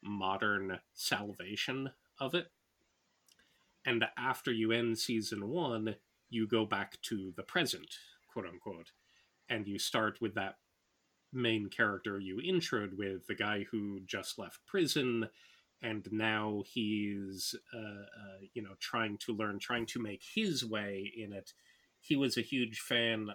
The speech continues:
of, uh, Sukeroku, the, the father, the friend who was lost in season one, and he's trying to essentially save, uh, the,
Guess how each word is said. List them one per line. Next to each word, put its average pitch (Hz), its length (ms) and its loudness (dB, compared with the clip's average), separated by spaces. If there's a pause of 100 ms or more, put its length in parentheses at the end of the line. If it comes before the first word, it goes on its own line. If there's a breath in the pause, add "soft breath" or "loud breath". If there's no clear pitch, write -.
(140)
of, 107 600 -6 (160)
uh, 101 520 -12
Sukeroku, 127 840 2
the, 101 400 -8
the 104 180 -6 (680)
father, 104 340 -2
the 92 140 -4
friend 101 400 -2
who 117 80 2
was 98 200 -2
lost 95 540 -4
in 95 160 -6
season 92 560 -6
one, 143 460 0 (540 loud breath)
and 107 120 -4
he's 107 280 0
trying 107 460 -2
to 110 180 -2
essentially 98 880 -2 (2000)
save, 101 840 6 (840)
uh, 98 560 -4 (360)
the, 107 420 2